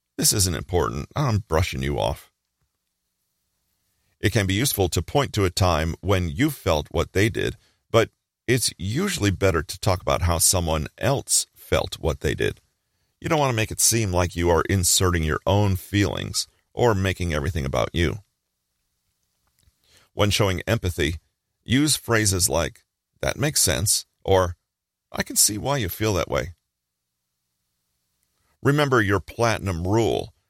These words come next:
and frame potential solutions and resolutions from their perspective. What would help them feel better right now? If you are genuinely out of your depth and can't think of a truthful way to use this approach,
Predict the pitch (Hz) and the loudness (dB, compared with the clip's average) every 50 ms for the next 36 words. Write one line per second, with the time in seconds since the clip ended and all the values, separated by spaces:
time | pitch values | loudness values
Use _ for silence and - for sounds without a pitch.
0 | _ _ _ - - 110 107 98 92 - _ _ - - - - - 131 143 147 | _ _ _ 0 2 2 2 2 -2 -6 _ _ -18 -16 -8 -2 0 0 2 2
1 | 131 120 98 - - - - 104 - 131 120 110 - 95 82 - 95 92 101 107 | 0 0 -2 -4 -4 -4 -4 -2 0 0 -2 0 0 0 0 0 0 2 2 2
2 | 101 - 95 82 85 85 76 76 82 87 95 87 80 78 - 107 - 80 78 82 | 2 0 -2 -2 -2 -2 -2 0 0 0 0 0 0 0 0 0 0 -2 -4 -4
3 | - - 90 85 80 92 90 80 - - - - - - 98 95 90 - 64 57 | -2 -2 -2 -2 0 2 0 0 0 -2 -4 -4 -2 0 0 0 0 -2 -4 -6
4 | - - _ _ _ _ _ _ _ _ _ _ _ _ _ _ _ _ _ _ | -6 -6 _ _ _ _ _ _ _ _ _ _ _ _ _ _ _ _ _ _
5 | _ _ - 90 113 170 - - 104 131 123 95 87 90 113 95 - - 71 78 | _ _ -4 0 0 0 0 -2 -2 0 2 2 4 4 4 2 0 -4 -10 -6
6 | - 95 104 117 107 71 60 82 - - 98 76 57 - - 87 65 50 62 65 | -2 0 2 2 0 0 -4 -6 -4 -2 0 0 0 0 -2 -2 -2 -2 -4 -4
7 | - 78 80 - - 85 90 69 65 64 - _ _ _ _ _ _ _ _ _ | -2 -2 -2 -2 -2 -2 -2 0 -2 -4 -8 _ _ _ _ _ _ _ _ _
8 | _ _ _ _ _ _ _ _ _ _ _ _ _ _ _ _ _ _ _ _ | _ _ _ _ _ _ _ _ _ _ _ _ _ _ _ _ _ _ _ _
9 | _ _ _ _ _ _ _ _ _ _ _ _ _ _ - - 110 95 101 104 | _ _ _ _ _ _ _ _ _ _ _ _ _ _ 0 0 0 2 2 2
10 | 101 101 117 123 120 110 101 85 _ - - 101 107 110 117 110 101 92 76 69 | 4 4 4 4 2 0 0 -2 _ -8 -4 0 2 2 2 2 2 0 0 -2
11 | 71 67 55 - - 90 98 98 101 95 90 101 101 85 - 87 78 57 - - | -2 -4 -4 -4 -2 0 2 2 2 0 0 0 0 0 0 -2 -2 -2 -4 -6
12 | - _ _ _ _ _ _ _ _ - 82 110 107 101 - - - - - 139 | -20 _ _ _ _ _ _ _ _ -2 0 0 0 0 -4 -8 -10 -4 -2 -2
13 | 135 - - - - - 123 110 - - 87 85 80 - - - - 113 98 - | -2 -2 -6 -8 -2 -2 0 0 0 0 -2 -2 -2 -4 -2 0 0 0 0 0
14 | 92 80 62 71 87 92 87 80 - - 82 71 76 90 98 85 85 87 - - | -2 -2 0 2 2 2 2 0 -2 -2 -2 -2 0 0 0 0 0 0 0 -2
15 | - - 104 104 139 160 - - - | -2 0 0 0 0 0 -6 -12 -16